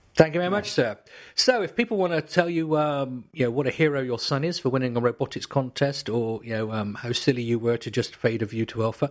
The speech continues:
Speaker 1: uh, Alpha Zero, uh, <laughs> where should they do that?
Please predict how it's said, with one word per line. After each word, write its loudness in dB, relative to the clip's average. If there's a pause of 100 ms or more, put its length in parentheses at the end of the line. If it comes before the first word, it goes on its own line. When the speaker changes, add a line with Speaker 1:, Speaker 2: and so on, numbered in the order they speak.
(340)
Speaker 1:
uh, 0
Alpha 2
Zero, 0
uh, 2 (160)
<laughs> 6
where 2
should -2
they 2
do 0
that? -4